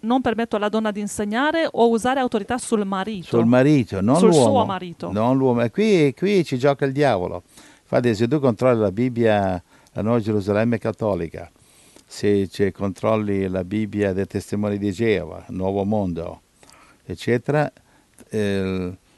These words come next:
Speaker 2: lì, o-, autorità, eh, sull'uomo viene tradotta uomo, invece
Speaker 1: Ah.
Speaker 2: la nuova riveduta dice il marito. Però tutte, la maggioranza delle chiese hanno tradotto uomo.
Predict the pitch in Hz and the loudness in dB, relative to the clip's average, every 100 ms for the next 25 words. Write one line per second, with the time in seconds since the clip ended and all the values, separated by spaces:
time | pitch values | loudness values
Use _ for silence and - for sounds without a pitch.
0 | - 104 107 87 - 104 - 107 104 123 | -12 -4 -4 -4 -8 -8 -2 -2 0 0
1 | 123 - 139 110 90 95 95 95 92 95 | 0 2 2 2 -2 -4 -4 -4 -6 -10
2 | _ _ _ _ - 165 - 120 110 110 | _ _ _ _ -14 -12 -8 -4 -2 2
3 | 120 139 185 165 107 - 98 95 117 101 | 2 2 2 0 0 0 -2 0 -2 -2
4 | 95 127 107 87 82 - 95 98 110 101 | -2 0 0 -2 -8 -12 -8 -4 -2 -2
5 | 98 85 - 92 92 107 107 120 135 117 | -2 -4 -8 -8 -4 -2 0 0 0 0
6 | 135 117 101 98 101 101 120 127 - 82 | -2 -2 -4 -4 -4 -2 0 0 -4 -12
7 | - _ _ - - _ - 131 135 160 | -20 _ _ -20 -20 _ 0 0 2 0
8 | 143 120 113 135 123 139 143 120 104 107 | 4 4 4 2 2 2 2 0 0 0
9 | 127 - 135 143 127 101 113 117 117 101 | -2 -2 0 0 -2 -2 -2 0 0 0
10 | - 120 196 - _ _ _ _ - 113 | 0 0 -2 -10 _ _ _ _ -2 2
11 | 170 95 58 - | 4 4 0 -16